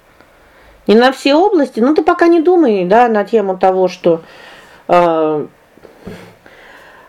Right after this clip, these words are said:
ра-, работай с тем, кто есть, потом остальные подтянутся, да,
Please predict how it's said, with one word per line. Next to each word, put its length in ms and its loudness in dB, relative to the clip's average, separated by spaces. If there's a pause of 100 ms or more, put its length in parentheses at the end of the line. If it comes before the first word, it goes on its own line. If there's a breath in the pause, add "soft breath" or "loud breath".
(320 loud breath)
ра-, 260 4
работай 380 2
с 20 -16
тем, 180 0
кто 140 -2
есть, 280 0
потом 260 -4
остальные 460 0
подтянутся, 800 -2 (220)
да, 360 2